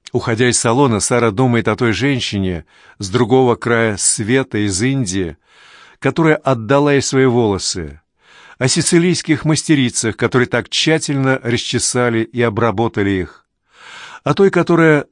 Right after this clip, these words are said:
сплела из них парик. Ей подумалось, что весь мир трудится сообща ради её выздоровления. Ей вспоминается фраза из Талмуда: «Спасший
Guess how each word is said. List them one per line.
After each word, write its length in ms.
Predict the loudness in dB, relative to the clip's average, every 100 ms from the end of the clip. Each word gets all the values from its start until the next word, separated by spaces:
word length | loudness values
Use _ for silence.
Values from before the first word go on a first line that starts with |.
| -6
сплела 600 | -6 2 2 4 2 0
из 280 | -2 -2
них 220 | -2 -2 -2
парик. 680 | 0 0 -2 _ -20 _ _ _ _ _ -20 -2
Ей 200 | 2 4
подумалось, 480 | 4 4 4 4 2
что 180 | 2 2
весь 320 | 4 0 0
мир 240 | 2 2
трудится 560 | 0 0 2 0 0 -2
сообща 500 | 0 0 -2 -2 0
ради 260 | 0 0
её 280 | 0 0 0
выздоровления. 1040 | 0 0 0 0 0 0 0 -2 -6 -12 -20 _ _ _ _ -20 -20 -20 -20 _ _
Ей 220 | 2 2
вспоминается 760 | 2 0 2 4 2 0 0 -2
фраза 720 | -2 0 0 0 0 0 0 -2
из 220 | -4 -4 -2
Талмуда: 920 | -2 -2 0 -2 -2 -4 -6 -10 -20 _ _ _ _ _ _ -12
«Спасший 1000 | -10 -4 -2 0 0 -2 0 -2 -4